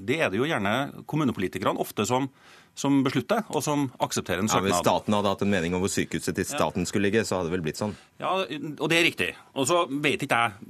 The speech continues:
Speaker 1: bestandig hvilke, ø, ø, ø, vurderinger som er, som er lagt til grunn. På, på Nordmøre, for eksempel, så har det jo vært en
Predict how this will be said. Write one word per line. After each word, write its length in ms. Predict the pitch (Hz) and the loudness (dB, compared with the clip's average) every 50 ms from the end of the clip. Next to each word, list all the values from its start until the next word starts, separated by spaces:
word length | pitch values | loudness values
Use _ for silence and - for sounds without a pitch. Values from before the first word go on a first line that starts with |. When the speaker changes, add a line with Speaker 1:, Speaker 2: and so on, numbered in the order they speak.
| - - | -16 -6
Speaker 1:
bestandig 460 | 127 127 - - 117 92 87 95 107 107 | -4 -2 0 0 0 0 0 0 0 -2
hvilke, 320 | 101 - - - 101 98 | -2 -4 -4 -2 0 0
ø, 720 | 101 101 98 101 101 101 101 104 98 95 98 104 101 98 101 | 2 2 2 2 2 0 0 -2 -4 -6 -4 -2 -2 -2 -2
ø, 600 | - - 101 104 101 98 98 95 98 95 98 95 - | -4 -6 -6 -2 -2 0 0 0 0 -2 -4 -6 -8
ø, 500 | 92 95 90 95 92 92 90 90 90 87 90 | -10 -8 -6 -4 -2 -2 -2 -2 -4 -4 -2
vurderinger 320 | 110 110 104 92 92 90 90 | 0 0 0 0 -2 -4 -4
som 140 | - 110 | -2 -2
er, 240 | 104 104 104 101 107 120 | 0 0 0 -2 -4 -6
som 120 | - - 107 | -6 -4 -2
er 40 | 107 | -2
lagt 140 | 101 - | -2 -2
til 100 | - 117 | -2 0
grunn. 180 | 123 139 139 127 - - - - - - - - | 0 0 0 -2 -6 -12 -20 -20 -20 -18 -4 0
På, 100 | 135 139 - - | 0 0 0 0
på 120 | 131 127 | 0 2
Nordmøre, 460 | 127 117 98 95 87 85 98 120 143 139 | 2 2 2 2 0 2 2 2 0 0
for 100 | - 139 | -2 -2
eksempel, 360 | 139 131 135 120 - 180 180 - | 0 0 0 2 2 0 0 0
så 140 | - 143 | 0 2
har 80 | 135 113 | 2 2
det 80 | 98 98 | 2 2
jo 60 | 95 | 0
vært 100 | - - | 0 0
en 160 | 107 104 101 | 0 0 0